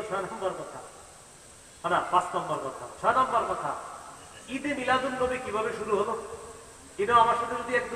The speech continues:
বলতে বলতে পড়াশোনা করে নেন, মুখস্থ থাকবে। বলেন, ছয়শো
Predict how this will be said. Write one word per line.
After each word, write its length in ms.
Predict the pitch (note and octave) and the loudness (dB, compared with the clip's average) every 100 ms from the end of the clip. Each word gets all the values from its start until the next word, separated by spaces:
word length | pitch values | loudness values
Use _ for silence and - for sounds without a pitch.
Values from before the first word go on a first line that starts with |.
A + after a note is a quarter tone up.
| F3+ | 0
বলতে 220 | G#3 G#3 A#3 | 0 2 2
বলতে 200 | A#3 A#3+ A3+ | 2 2 2
পড়াশোনা 340 | A3 A3+ A#3 A#3 | 2 2 0 0
করে 140 | A#3+ B3+ | 2 2
নেন, 100 | B3+ A3 | 2 0
মুখস্থ 280 | G#3 - - D3+ | -2 -2 -4 -4
থাকবে। 240 | D3+ D3 C3+ - F3 | -4 -6 -10 -4 0
বলেন, 200 | A#3 A#3 - | 0 0 -4
ছয়শো 420 | - A3+ A#3+ A#3 | 2 2 2 -2